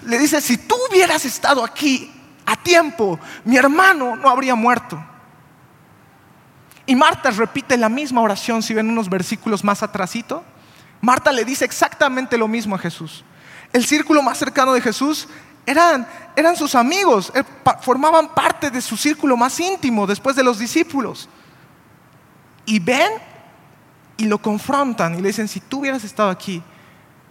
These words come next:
nada de esto hubiera pasado". ¿Alguna vez sentiste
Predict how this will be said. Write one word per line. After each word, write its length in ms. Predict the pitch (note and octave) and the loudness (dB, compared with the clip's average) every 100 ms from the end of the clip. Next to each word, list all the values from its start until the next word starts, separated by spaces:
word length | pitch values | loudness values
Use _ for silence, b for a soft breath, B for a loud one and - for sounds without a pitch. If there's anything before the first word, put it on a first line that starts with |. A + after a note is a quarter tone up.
| - | -12
nada 220 | G3+ F#3 | -8 -8
de 60 | |
esto 140 | D#3+ E3 | -8 -6
hubiera 160 | D#3+ | -6
pasado". 440 | D#3+ D#3+ - D#3+ D3+ - - - _ _ _ _ _ _ _ _ B B B B B B B B B B B B _ _ - - | -8 -10 -12 -14 -16 -20 -20 -20 _ _ _ _ _ _ _ _ B B B B B B B B B B B B _ _ -8 -2
¿Alguna 300 | G3 G3+ G3 | 0 2 0
vez 120 | F#3+ | 0
sentiste 640 | F#3 E3+ F#3+ - F3+ F3 | -2 -4 -6 -4 -2 -2